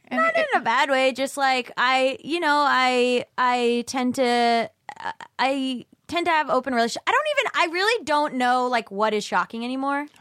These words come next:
Speaker 1: Oh, yeah, tell me.
Speaker 2: Like,
Speaker 1: Well
Speaker 2: I'll be like, "Oh, I have, like, most of my relationships are open relationships. Like, we sleep with other people, or we sleep with other people together, or whatever it is." And, like,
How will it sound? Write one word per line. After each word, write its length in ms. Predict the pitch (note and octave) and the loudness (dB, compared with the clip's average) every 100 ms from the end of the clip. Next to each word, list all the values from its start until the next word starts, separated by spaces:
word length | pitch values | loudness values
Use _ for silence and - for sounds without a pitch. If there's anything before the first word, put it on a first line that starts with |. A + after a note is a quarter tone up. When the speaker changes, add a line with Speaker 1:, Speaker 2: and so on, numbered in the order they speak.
| - | -2
Speaker 1:
Oh, 80 | D#4 | 0
yeah, 160 | F#4+ | 2
tell 220 | B3 B3 D4+ | 0 -2 -2
me. 80 | |
Speaker 2:
Like, 100 | C4 | 0
Speaker 1:
Well 100 | D4 | 2
Speaker 2:
I'll 120 | D4 D#4 | 2 2
be 80 | |
like, 160 | E4 D#4+ - | 0 0 0
"Oh, 120 | A#4+ | 2
I 40 | E4+ E4 | 2 2
have, 160 | C4+ - | 0 -2
like, 140 | C#4+ C#4+ | -2 0
most 240 | C#4+ D4 | 0 0
of 40 | D4 | 0
my 100 | C#4 | 0
relationships 400 | C4 A#3 A#3 - | 0 -4 -10 -6
are 100 | A3+ | -6
open 160 | A3 G#3+ | -4 -4
relationships. 600 | G3+ G3 G3+ G3 G3 - | -4 -4 -6 -6 -6 -6
Like, 180 | F#3+ - | -8 -8
we 260 | F#3+ G3 | -12 -10
sleep 160 | G3+ G3+ | -10 -6
with 80 | G3 | -2
other 180 | F#3+ F#3+ | -2 -2
people, 280 | G3 F3 F#3 F#3 F#3 | -4 -2 2 2 2
or 260 | F3+ F#3 F#3 | 2 2 0
we 80 | F#3+ | -2
sleep 140 | G3 | -6
with 80 | F#3 | -6
other 120 | F#3 | -6
people 220 | F#3+ F3+ | -6 -8
together, 580 | F#3+ F3+ F3+ F3+ F3+ F3+ | -6 -2 0 2 0 2
or 120 | F3 F#3+ | 0 0
whatever 260 | G3 F#3+ | 0 0
it 80 | F#3+ | 2
is." 220 | G#3+ F#3 | 2 0
And, 160 | - A3+ | -2 0
like, 200 | G#3 | 0